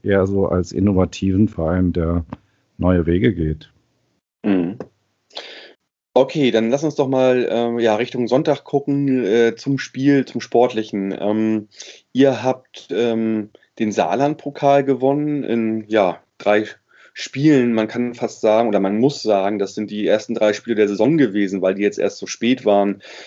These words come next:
Speaker 2: im August. Ähm, kannst du da mal so einen kurzen Abriss drüber geben, wie diese Spiele gelaufen sind? Ihr habt, äh, im Finale sieben sechs gegen Homburg gew-, gewonnen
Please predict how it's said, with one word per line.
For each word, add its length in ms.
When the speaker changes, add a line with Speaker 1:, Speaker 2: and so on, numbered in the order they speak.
Speaker 2:
im 100
August. 600
Ähm, 480
kannst 180
du 40
da 100
mal 160
so 80
einen 80
kurzen 400
Abriss 340
drüber 240
geben, 320
wie 100
diese 200
Spiele 320
gelaufen 500
sind? 420
Ihr 140
habt, 180
äh, 200
im 120
Finale 340
sieben 160
sechs 220
gegen 200
Homburg 300
gew-, 240
gewonnen 540